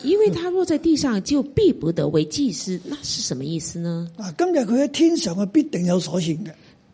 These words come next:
Speaker 1: 今天他在天上必定有所獻的。
Speaker 2: 因為佢喺地上呢，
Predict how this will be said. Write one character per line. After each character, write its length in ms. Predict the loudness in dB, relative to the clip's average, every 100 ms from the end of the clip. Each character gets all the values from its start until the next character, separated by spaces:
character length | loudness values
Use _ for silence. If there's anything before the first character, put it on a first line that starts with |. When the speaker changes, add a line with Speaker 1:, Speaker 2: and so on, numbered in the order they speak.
| _ -8
Speaker 1:
今 200 | -4 -2
天 160 | -2
他 120 | -2 -2
在 140 | -4
天 300 | -4 2 2 2
上 200 | -2 2
必 160 | 2
定 180 | 2 0
有 140 | -2 -2
所 160 | -4
獻 220 | -4 -4 2
的。 100 | 2
Speaker 2:
因 120 | 4
為 200 | 4 4 4
佢 220 | 2 2
喺 280 | 2 2 2
地 320 | 4 6 6 4
上 260 | 2 -2
呢， 100 | -4